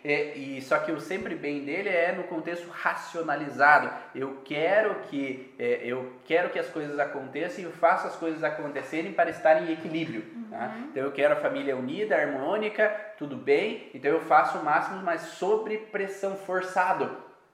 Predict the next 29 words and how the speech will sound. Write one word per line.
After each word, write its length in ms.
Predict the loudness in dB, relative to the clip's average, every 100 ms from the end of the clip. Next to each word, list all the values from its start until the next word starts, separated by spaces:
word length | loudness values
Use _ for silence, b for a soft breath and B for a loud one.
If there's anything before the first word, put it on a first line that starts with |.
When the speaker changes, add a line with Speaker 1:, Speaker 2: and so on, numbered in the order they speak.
| -20 0
Speaker 1:
pra 120 | 2
Speaker 2:
Uhum. 60 | 2
Speaker 1:
que 40 |
esteja 380 | -2 -4 -4 -4 -6
tudo 160 | -4
bem. 380 | -2 -2 -4 -14 -8
Por 100 | -6
mais 360 | 2 4 4 2
que 100 | -4
eu 80 | -2
não 240 | 0 2
aceite 720 | 0 -2 -4 -2 -2 -4 -8 -2
emocionalmente 880 | 2 2 0 -4 -4 -4 -4 -6 -6
algumas 240 | -6 -6
atitudes 340 | -8 -8 -10
do 60 | -8
meu 120 | -10
esposo, 400 | -10 -4 -4 -2
eu 80 | -2
não 100 | -2
aceite 500 | -4 -4 -6 -6 -10 B -2
a 120 | 2
forma 280 | 4 4 2
que 60 |
alguns, 460 | -4 -6 -10 -10 -12
os 80 | -10
meus 240 | -10 -8
filhos 320 | -8 -6 2
agem, 440 | 4 6 6 4